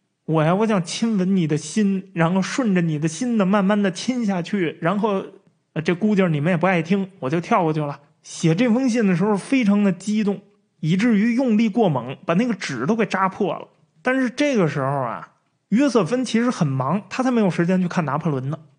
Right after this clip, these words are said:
因为拿破仑刚一走，约瑟芬就跟一个年轻英俊的骑兵中尉伊利波特夏尔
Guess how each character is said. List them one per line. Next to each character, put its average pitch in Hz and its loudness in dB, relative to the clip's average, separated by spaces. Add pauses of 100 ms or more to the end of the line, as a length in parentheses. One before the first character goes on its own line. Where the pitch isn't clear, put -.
(140)
因 233 0
为 277 2
拿 220 2
破 214 2
仑 208 2
刚 285 -2
一 220 4
走， - -8 (380)
约 254 2
瑟 202 4
芬 214 0 (120)
就 208 0
跟 208 2
一 202 2
个 196 2
年 160 2
轻 226 -2
英 262 -2
俊 208 0
的 143 -2
骑 - -2
兵 254 -2
中 240 -2
尉 220 -2 (440)
伊 240 0
利 226 2
波 226 0
特 214 0
夏 - -4
尔 147 0